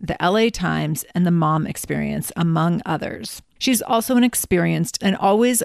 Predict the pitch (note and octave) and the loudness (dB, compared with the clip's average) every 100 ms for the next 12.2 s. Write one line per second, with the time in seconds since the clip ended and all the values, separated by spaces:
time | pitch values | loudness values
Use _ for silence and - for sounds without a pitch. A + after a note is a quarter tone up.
0 | - F3+ E3+ E3+ E3 E3 E3+ D#3+ D#3 D3 | -2 0 2 2 0 0 0 2 0 -2
1 | D#3+ - F3 A3 D4 F#3+ E3+ E3+ - F3+ | -4 -6 -2 0 2 0 0 -2 -2 -2
2 | E3 E3+ D#3 - - F3 E3 F3 - A3 | 0 0 0 -2 -2 -4 -2 -2 0 -2
3 | - - G3+ G3 - F3 E3 - - D2 | -2 0 2 2 0 -2 0 0 -2 -4
4 | E3+ G3+ G4+ G#3 - A3+ C4 C#4+ A3 F#3+ | -2 4 4 4 0 0 2 2 -2 -4
5 | G3+ F#3+ F#3+ G3 - - - - B3+ F#3+ | 0 2 4 2 -2 -16 -8 0 2 4
6 | A#3+ G3 G3 G#3+ - B3+ G3+ C4 D4+ C4 | 2 2 -2 -4 -10 -4 0 2 2 2
7 | E4 C#4+ A#3+ A#3+ B3+ A#3 C#4+ G#3+ E3 E3 | 2 2 2 2 2 4 2 2 0 -6
8 | - A3 - A#3 A3+ A3 - G#3+ G3 E3 | -14 -8 -2 2 4 2 2 2 2 2
9 | G3 F3 - - A3 G#3+ B3+ B3+ G3 F#3+ | 2 2 0 2 2 4 4 4 4 2
10 | - - - G3 - C4+ C4+ C#4+ C4 A#3+ | 0 -14 -20 -8 0 2 2 2 -2 -2
11 | - A#3 F#3 D#3+ F3 E3+ E3+ - - G#3 | -2 0 0 0 2 2 0 -2 0 2
12 | G#3+ A#3+ | 4 0